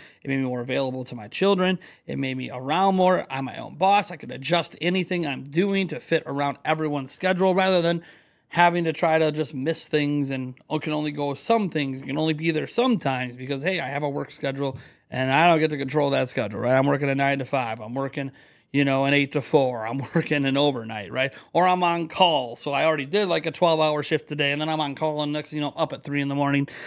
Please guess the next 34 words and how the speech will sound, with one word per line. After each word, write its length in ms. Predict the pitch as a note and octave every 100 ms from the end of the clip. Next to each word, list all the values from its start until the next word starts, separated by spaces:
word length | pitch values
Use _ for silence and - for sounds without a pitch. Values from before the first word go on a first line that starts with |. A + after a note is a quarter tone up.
| -
dealing 300 | - F3 E3+
with 120 | E3 D3+
some 140 | D3
I 220 | C#3 C#3
T 240 | C3 C#3+ C3+
<laughs> 20 |
bullshit. 640 | C3 B2+ B2+ - G#2+ A2+ - - - _ _
Uh, 580 | C#3 C#3 B2+ B2+ A#2+ D3+ D3+
anyone 300 | F#3+ F#3+ E3
who's 100 | D3+
worked 160 | D3+
in 80 | D3+
I 140 | D3 C3+
T 180 | C#3+
probably 460 | C3+ D#3 D3 - F3+
<laughs> 0 |
understands 600 | B2 E3 - - - C#3
what 120 | C#3
that 160 | B2+ A#2+
could 100 | B2
be 140 | B2
like, 180 | B2 B2
especially 340 | C3+ A3 A3 G3+
if 80 |
you 60 | F3
were 80 | E3+
working 240 | E3 D#3
from 120 | C#3+
home 260 | C3+ E3+ D#3
doing 220 | C#3+ C3
I 140 | A#2+ A#2+
T. 240 | A#2+ B2 - - - -
Yeah, 160 | F3+ E3
you 460 | F#3 G3 F3 D#3+